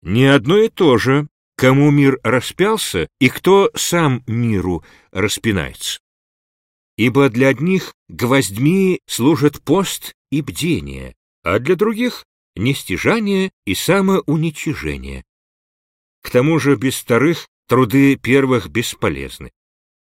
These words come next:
Многие восходят на крест злострадания, произвольных телесных лишений, но немногие приемлют гвозди его, пригвождают на нём своё "я"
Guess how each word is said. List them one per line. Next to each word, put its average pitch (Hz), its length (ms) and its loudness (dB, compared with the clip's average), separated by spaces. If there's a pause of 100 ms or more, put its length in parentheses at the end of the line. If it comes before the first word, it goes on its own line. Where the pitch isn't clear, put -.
(440)
Многие 104 600 0
восходят 110 560 -4
на 104 140 0
крест 107 500 -4 (200)
злострадания, 95 1200 -2 (200)
произвольных 143 680 0
телесных 127 600 -2
лишений, 73 540 -8 (160)
но 113 320 0
немногие 120 680 0
приемлют 104 540 -2 (200)
гвозди 101 640 0
его, 78 380 -4 (220)
пригвождают 127 840 0 (120)
на 117 140 0
нём 123 220 0
своё 117 380 -2
"я" 104 360 0